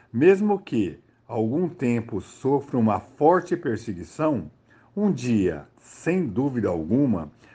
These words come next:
conseguirá reerguer-se e tornar-se uma importante religião. Podemos fazer essa afirmativa observando as grandes religiões da atualidade.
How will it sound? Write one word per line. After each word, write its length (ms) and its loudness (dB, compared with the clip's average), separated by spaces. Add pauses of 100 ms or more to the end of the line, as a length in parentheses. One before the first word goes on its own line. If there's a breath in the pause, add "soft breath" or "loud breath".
(120)
conseguirá 720 4
reerguer-se 960 0 (320 soft breath)
e 140 2
tornar-se 720 0
uma 420 0 (160)
importante 840 -4
religião. 580 -2 (1000 loud breath)
Podemos 520 2
fazer 480 2
essa 240 -4
afirmativa 880 -2 (340 loud breath)
observando 1000 0
as 160 2
grandes 580 0
religiões 680 -2
da 100 -4
atualidade. 920 -6